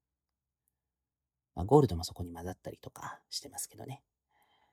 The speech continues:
ではその観音に挨拶をして、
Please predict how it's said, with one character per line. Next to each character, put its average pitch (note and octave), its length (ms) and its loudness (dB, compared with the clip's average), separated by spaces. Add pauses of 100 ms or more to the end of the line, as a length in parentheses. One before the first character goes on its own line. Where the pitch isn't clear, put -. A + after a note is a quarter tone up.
(2000)
で - 60 2
は C#3+ 60 6
そ - 120 -2
の F#2 80 0
観 F2 240 0
音 E2+ 140 0
に G2+ 220 0
挨 A#2 120 6
拶 - 320 -2
を - 60 -12
し - 120 -6
て、 - 240 -18